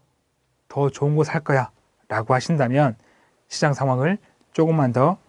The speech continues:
지켜보시기 바랍니다. 분명히 추가적인 보완책들이 나와야 되거든요. 그 정책들을 보고 판단하시면 좋을 것 같고, 혹시나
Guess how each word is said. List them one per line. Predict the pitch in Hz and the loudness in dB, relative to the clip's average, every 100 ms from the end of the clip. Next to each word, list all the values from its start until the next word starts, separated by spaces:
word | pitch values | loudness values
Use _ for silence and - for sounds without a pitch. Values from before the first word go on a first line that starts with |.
| _ - | _ -16
지켜보시기 | - - 123 120 - 131 127 | -10 -6 -4 -4 -6 -4 -4
바랍니다. | - 113 107 101 - | -4 -8 -8 -14 -4
분명히 | 151 160 156 180 208 _ _ _ _ _ _ | 2 4 6 4 0 _ _ _ _ _ _
추가적인 | - 185 170 165 170 170 165 | 0 4 4 4 2 0 -4
보완책들이 | - 143 147 151 - 143 180 208 _ | 0 0 2 -2 0 2 2 0 _
나와야 | 117 107 131 | -6 0 2
되거든요. | 147 127 110 127 113 - - _ _ _ | 2 2 -2 -4 -6 -14 -20 _ _ _
그 | - | -2
정책들을 | - 117 131 139 131 | -2 -2 0 2 0
보고 | - 120 170 233 - _ _ _ - | 0 4 4 4 -2 _ _ _ -6
판단하시면 | 160 165 147 131 151 | 0 0 0 -2 -2
좋을 | 113 | -4
것 | 120 139 | 0 0
같고, | 113 139 123 - _ _ - | 2 2 2 0 _ _ -4
혹시나 | 190 - 240 151 151 | -4 4 4 6 2